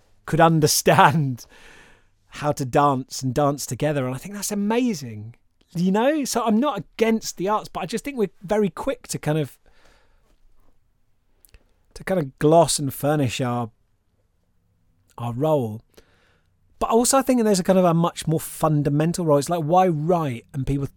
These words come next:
start talking about the output and the twelve months,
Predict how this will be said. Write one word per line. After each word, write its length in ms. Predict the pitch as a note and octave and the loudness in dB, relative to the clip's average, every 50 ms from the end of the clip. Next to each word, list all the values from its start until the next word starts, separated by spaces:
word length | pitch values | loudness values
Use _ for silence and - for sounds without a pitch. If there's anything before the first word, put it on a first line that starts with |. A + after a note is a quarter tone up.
| _ | _
start 260 | - - - D#3 C3+ - | -10 -6 -4 -4 -4 -4
talking 160 | D3+ D3+ D3 | -4 -4 -4
about 180 | C3+ C3+ B2+ | -4 -4 -6
the 140 | C3 C#3+ - - | -6 -8 -8 -4
output 560 | E3+ D#3 D3+ - - _ - - B2 B2 - - - - - _ _ _ _ _ _ - | -2 -2 -2 -2 -6 _ -10 -8 -8 -8 -10 -14 -20 -20 -20 _ _ _ _ _ _ -6
and 280 | B2+ C3 C3 B2+ A#2+ G#2 | -2 0 0 0 0 0
the 380 | A2+ C3 C3 B2 A#2+ A#2+ A#2 _ _ _ _ _ _ _ _ _ _ _ _ _ _ _ _ _ _ _ _ _ _ _ _ _ _ _ _ _ _ _ _ _ _ | 0 0 0 0 -2 -4 -8 _ _ _ _ _ _ _ _ _ _ _ _ _ _ _ _ _ _ _ _ _ _ _ _ _ _ _ _ _ _ _ _ _ _
twelve 380 | - - E3 D3+ C#3 C#3 B2+ B2 | -8 -2 0 2 2 2 2 0
months, 400 | C3 B2 A#2+ A#2+ - - - | 0 0 -2 -2 -6 -8 -14